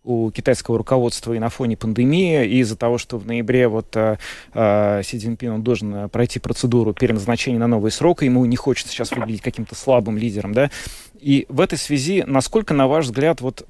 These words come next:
та реакция, которую Китай продемонстрировал по итогам визита Пелоси, она соответствует тому, чего ждали? Это слабая реакция,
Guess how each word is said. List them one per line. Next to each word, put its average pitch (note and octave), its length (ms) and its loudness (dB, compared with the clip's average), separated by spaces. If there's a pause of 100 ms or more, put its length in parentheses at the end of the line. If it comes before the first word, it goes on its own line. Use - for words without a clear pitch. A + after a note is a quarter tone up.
та D#3 160 4
реакция, C3+ 560 -2
которую A#2+ 640 -2
Китай C#3+ 380 -2
продемонстрировал A#2+ 760 -2
по A#2 140 -4
итогам A2+ 320 -2
визита A2+ 320 -6
Пелоси, C#3+ 400 0
она C3+ 140 2
соответствует C#3 560 -2
тому, C3+ 200 0
чего C3+ 300 0
ждали? A#2+ 460 -2
Это B2+ 180 0
слабая G3 440 0
реакция, D#3 560 -2